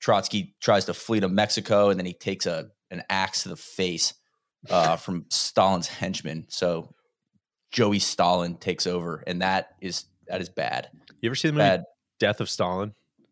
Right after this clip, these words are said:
Speaker 1: No, I haven't.
Speaker 2: Really good. I think you'd like
Speaker 1: Okay.
Speaker 2: it.
Speaker 1: Uh, Stalin was a bad guy.
Speaker 2: For sure.
Speaker 1: Like, maybe the worst.
Speaker 2: Yeah.
Speaker 1: On a, a, a better note, Warren Harding becomes the first president to pay taxes.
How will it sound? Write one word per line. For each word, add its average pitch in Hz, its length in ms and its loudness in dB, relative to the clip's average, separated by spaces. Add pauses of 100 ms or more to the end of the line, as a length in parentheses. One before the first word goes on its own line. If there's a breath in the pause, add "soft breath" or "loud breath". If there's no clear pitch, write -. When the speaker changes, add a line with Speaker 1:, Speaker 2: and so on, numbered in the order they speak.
Speaker 1:
No, 101 260 4
I 85 100 4
haven't. 82 340 -2 (160)
Speaker 2:
Really 92 220 -2
good. 73 240 -8 (140)
I - 40 -10
think 87 160 -12
you'd 80 80 -10
like 69 180 -10
Speaker 1:
Okay. 78 140 2
Speaker 2:
it. - 80 -14 (600)
Speaker 1:
Uh, 90 320 4
Stalin 117 260 4
was 143 100 0
a 135 60 -6
bad 92 300 -2
guy. 78 300 -6 (260)
Speaker 2:
For - 180 -4
sure. - 420 -8 (260)
Speaker 1:
Like, 92 240 -4
maybe 101 240 -2
the 98 80 0
worst. 85 500 -6 (100)
Speaker 2:
Yeah. 82 200 -4 (460)
Speaker 1:
On 123 280 2 (120)
a, - 20 0
a, 113 60 6 (160)
a 113 80 4
better 185 280 6
note, 104 320 2
Warren 170 320 2
Harding 143 440 2
becomes 107 280 -2
the 107 80 -6
first - 380 -2
president 127 460 0
to 95 80 -6
pay - 260 -4
taxes. - 640 -10